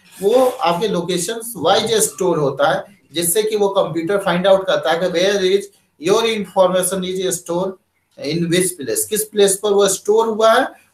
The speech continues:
वो सारे informations को वो बताता है। Clear?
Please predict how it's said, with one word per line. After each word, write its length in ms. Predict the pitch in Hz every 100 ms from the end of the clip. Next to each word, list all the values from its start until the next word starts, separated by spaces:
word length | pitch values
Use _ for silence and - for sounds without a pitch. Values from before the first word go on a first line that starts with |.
| -
वो 120 | 190
सारे 380 | 190 208 220 214
informations 720 | 196 196 170 170 165 185 175
को 140 | -
वो 360 | 170 196 - - _ _ _
बताता 420 | - 165 185 - 98
है। 240 | 95 - _ _ _ _ _ _ _ -
Clear? 320 | 190 240